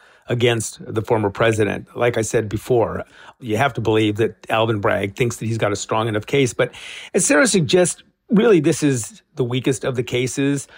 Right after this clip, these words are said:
arguably the least consequential. I mean, it's seamy and it's sordid and it's icky, but we're not talking about overturning an election. So what I'm looking is what happens with the grand juries in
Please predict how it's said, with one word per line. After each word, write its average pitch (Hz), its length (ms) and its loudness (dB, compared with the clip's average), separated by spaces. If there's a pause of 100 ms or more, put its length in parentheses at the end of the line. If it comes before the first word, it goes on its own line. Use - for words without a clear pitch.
(220)
arguably 139 420 4
the 107 100 0
least 120 320 -2
consequential. 135 880 0
I 110 60 -4
mean, 113 160 -4
it's 104 120 -4
seamy 131 420 -2
and 107 100 -4
it's 104 100 -12
sordid 127 340 0
and 107 60 -4
it's 98 180 -8
icky, 123 360 -2
but 110 300 -2 (420)
we're 165 100 4
not 196 100 2
talking 143 260 0
about 165 160 0
overturning 127 520 0
an 98 40 -2
election. 113 480 -2
So 107 240 -2
what 120 320 -2
I'm 143 140 2
looking 147 460 0
is 113 200 -6
what 127 220 0
happens 123 400 0
with 117 160 0
the 120 60 -8
grand 117 260 0
juries 113 460 -2
in 110 360 -4